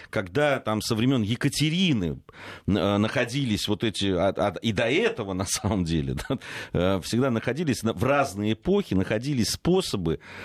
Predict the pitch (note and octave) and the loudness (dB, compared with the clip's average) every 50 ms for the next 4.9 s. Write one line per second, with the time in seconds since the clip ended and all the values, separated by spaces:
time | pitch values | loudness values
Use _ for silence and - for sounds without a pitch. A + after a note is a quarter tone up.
0 | - - - _ _ - G3+ D#3 A#2+ - G#2+ G#2 A2 A#2+ D3 F3+ F3 F3 D#3+ C#3+ | -14 -16 -18 _ _ -2 -2 0 0 0 0 0 2 2 2 2 2 0 0 0
1 | - - _ _ _ - - A2 - D3 D3 C3+ - - - - A2 G2+ E2+ F2+ | 0 -2 _ _ _ -8 -6 -2 0 2 2 2 2 0 -2 0 0 0 0 2
2 | D#3 E3 D#3 - - - - E3+ E3 B2+ F#2+ E2+ C#2 - _ _ _ _ _ - | 2 4 4 4 2 0 -2 -2 0 0 0 -2 -2 -4 _ _ _ _ _ -10
3 | - - F2+ A#2 A#2+ E2+ - - - - - - - G1+ - F#2+ G#2+ - G2 G#2+ | -2 0 2 2 2 0 -2 -6 -12 -18 -14 -12 -6 -2 0 0 2 2 0 0
4 | G2+ - - C#3 D#3+ C#3+ A2 A#2 A#2+ G#2+ G#2 G2+ F#2 - F2 E2 C#2+ | 0 2 2 2 4 4 4 2 2 2 0 0 0 0 -2 -2 -2